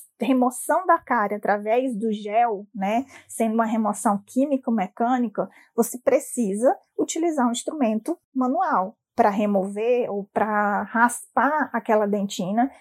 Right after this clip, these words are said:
que foi dissolvida pelo Carisolve, por exemplo, um dos materiais em a marca comercial, ou pelo Papacari.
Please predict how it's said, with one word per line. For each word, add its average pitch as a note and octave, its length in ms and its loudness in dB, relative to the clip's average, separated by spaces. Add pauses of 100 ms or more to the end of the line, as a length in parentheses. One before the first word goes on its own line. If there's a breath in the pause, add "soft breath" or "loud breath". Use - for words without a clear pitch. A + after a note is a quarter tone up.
(140 loud breath)
que D#4 100 0
foi A#3+ 260 4
dissolvida A#3+ 720 0
pelo G#3+ 260 0
Carisolve, A3+ 720 0
por G3+ 180 -4
exemplo, G3+ 440 -2
um - 20 -2
dos G3+ 180 -4
materiais G3 640 -2
em G#3 40 -4
a G#3 80 -2
marca F#3 400 -4
comercial, F#3+ 680 -2 (680 soft breath)
ou G#3+ 440 0
pelo A3 360 2
Papacari. - 800 0